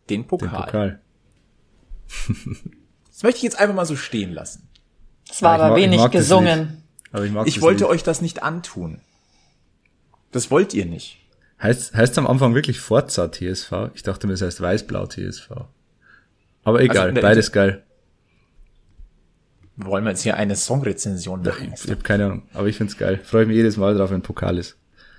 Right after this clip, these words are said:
Speaker 1: Ja, vor allem, äh, der Löwe tanzt noch auf drei Hochzeiten. Die dritte
Speaker 3: Mhm.
Speaker 1: Hochzeit steigt am, äh, Mittwochabend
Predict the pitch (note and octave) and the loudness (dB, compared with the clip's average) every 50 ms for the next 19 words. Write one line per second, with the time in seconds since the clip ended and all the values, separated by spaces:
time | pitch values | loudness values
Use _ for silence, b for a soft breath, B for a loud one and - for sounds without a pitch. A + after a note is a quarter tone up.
0 | b b b b b b - - G2+ F#2 E2 E2+ G2+ A2 - - G#2 - F#2+ G#2 | b b b b b b -4 -2 0 0 0 0 -2 -2 0 0 2 2 2 2
1 | G#2+ A2+ F#2+ E2+ G#2 G2+ G2+ G2+ G2 G2 F#2+ D#2+ C#2 C2+ - - - E2 - - | 2 2 2 2 2 4 4 4 4 2 2 0 -2 -4 -6 -10 -10 -10 -4 0
2 | - - A2+ A#2 C#3 D3 D#3 D3 - C#3 C#3 D#3 - - - C3+ C3+ - - - | 2 2 4 4 4 2 2 0 0 -2 -2 -2 -2 -4 -4 -2 -4 -4 -4 -2
3 | - B2 B2 B2+ - - B2+ A#2 A2 A#2+ C3 E3+ - - - - E2 D#2 - - | 0 2 2 0 0 -4 -6 -4 -4 -2 -2 -2 -4 -4 -6 -6 -6 -6 -8 -12
4 | - - _ _ _ _ _ _ _ _ _ _ _ _ _ _ B B B B | -16 -18 _ _ _ _ _ _ _ _ _ _ _ _ _ _ B B B B
5 | B - E3 D#3+ D3+ D3+ D3+ C#3 D#3+ D#3 C3 D3 D3+ - - C#3 C3+ - - - | B -4 -4 -2 -2 0 0 2 4 6 6 4 4 2 0 -2 -2 -2 0 0
6 | A#2 C3 C3 - - G#2 A2 A#2+ A#2+ A#2 A#2 F#2+ A2+ A#2 A#2 C#3+ F3 - - G3+ | 0 0 -2 -6 -4 -2 0 0 0 0 0 0 0 0 0 0 0 2 2 4
7 | - - G#2 C3+ C3+ C#3+ F3+ G#3+ G#3+ - - | 4 4 4 4 4 4 2 0 0 -2 -8